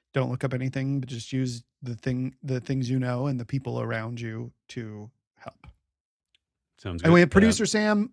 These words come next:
Speaker 1: on the
Speaker 2: yeah.
Speaker 1: boards.
Speaker 2: Salton Studios,
Speaker 1: Keeping
Speaker 2: thank
Speaker 1: us,
Speaker 2: you for hosting
Speaker 1: keeping
Speaker 2: us.
Speaker 1: us looking good.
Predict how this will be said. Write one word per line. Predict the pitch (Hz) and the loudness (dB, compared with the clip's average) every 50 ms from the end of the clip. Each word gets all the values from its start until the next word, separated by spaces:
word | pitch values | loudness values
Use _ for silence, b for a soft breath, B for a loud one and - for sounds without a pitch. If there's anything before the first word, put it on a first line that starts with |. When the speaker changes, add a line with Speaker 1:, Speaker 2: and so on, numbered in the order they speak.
| _ - | _ 0
Speaker 1:
on | 180 170 175 180 180 | 2 2 2 2 2
the | 180 185 | 2 4
Speaker 2:
yeah. | 131 127 | 4 4
Speaker 1:
boards. | 160 127 110 110 - - - - _ | 4 2 0 -4 -10 -14 -16 -16 _
Speaker 2:
Salton | _ - - 104 101 - 113 101 95 98 104 - | _ 0 0 0 0 0 -2 -4 -4 -4 -6 -8
Studios, | - - - 110 98 104 101 107 110 | -8 -6 -4 -2 2 2 2 2 2
Speaker 1:
Keeping | 180 185 | 2 0
Speaker 2:
thank | 131 92 | 0 0
Speaker 1:
us, | - | -2
Speaker 2:
you | 98 92 | -4 -4
for | - - - 85 82 107 | -4 -2 -4 -2 -4 -4
hosting | - - 107 - 180 - | -4 -4 -2 0 0 2
Speaker 1:
keeping | - - | 2 2
Speaker 2:
us. | 175 175 | 2 0
Speaker 1:
us | 156 - - | -2 -2 -2
looking | 170 165 156 - 175 165 156 | -2 -2 -2 -2 -4 -4 -2
good. | 143 151 143 131 127 120 117 117 120 107 | 0 0 0 0 0 -2 -4 -8 -10 -12